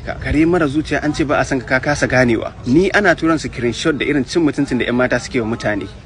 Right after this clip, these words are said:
Shi yasa zai baka mamaki idan ka shiga unguwanni haka sai kai mota biyu da ƴan mata masu neman mijin aure. About the same time a wannan unguwar za ka iya mota ɗaya da samari. In ka tambaye su me yasa ku ga ƴan mata unguwar ku ba ku aura ba, za su gaya ma duk sun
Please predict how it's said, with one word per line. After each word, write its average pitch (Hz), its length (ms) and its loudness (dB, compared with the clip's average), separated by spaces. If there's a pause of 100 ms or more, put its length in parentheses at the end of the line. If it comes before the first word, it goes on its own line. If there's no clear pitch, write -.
Shi 147 80 -2
yasa 151 240 2
zai 135 140 2
baka 120 340 -2
mamaki 101 560 -6
idan 135 240 0
ka 175 80 -4
shiga 131 240 -4
unguwanni 113 560 -2
haka 120 280 -4 (160)
sai 151 160 -4
kai 143 140 -2
mota 120 420 -2
biyu 143 240 2
da 135 160 2
ƴan 113 80 -2
mata 117 280 0
masu 113 280 -2
neman 110 160 -4
mijin 110 260 -4
aure. 95 220 -10 (640)
About 117 240 0
the 123 100 -2
same 170 200 4
time 151 280 2
a - 80 0
wannan 120 400 0
unguwar 127 320 0
za 127 160 0
ka 113 80 -4
iya 113 140 0
mota 120 340 0
ɗaya 127 300 -4
da 123 80 -2
samari. 107 480 -4 (340)
In 135 140 0
ka 160 140 -2
tambaye 135 360 2
su 135 80 0
me 127 100 4
yasa 135 220 0
ku 160 200 0
ga 147 200 2
ƴan 139 60 2
mata 143 260 0
unguwar 120 240 -2
ku 123 80 -2
ba - 20 0
ku 101 140 -4
aura 113 160 4
ba, 135 80 0
za 147 160 4
su 131 40 -6
gaya 127 140 2
ma 120 140 0
duk 147 160 -2
sun 151 160 4